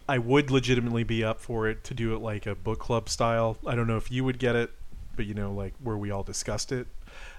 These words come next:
That's one thing I thought about for this. Like, we could do a one-off thing where we went in depth on a particular game.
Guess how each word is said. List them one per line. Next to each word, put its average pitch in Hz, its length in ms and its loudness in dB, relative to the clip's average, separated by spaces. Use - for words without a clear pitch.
That's 127 180 4
one 151 220 6
thing 147 200 4
I 120 80 4
thought 110 280 4
about 113 400 0
for - 180 -2
this. 113 340 0
Like, 107 320 -2
we 110 100 -4
could 110 160 -6
do 113 140 0
a 110 40 0
one-off 110 460 0
thing 107 300 -2
where 101 140 -4
we 98 260 -6
went 101 300 -6
in 113 180 -2
depth 104 320 -4
on 101 160 -4
a 95 180 -10
particular 135 600 -2
game. 135 400 -2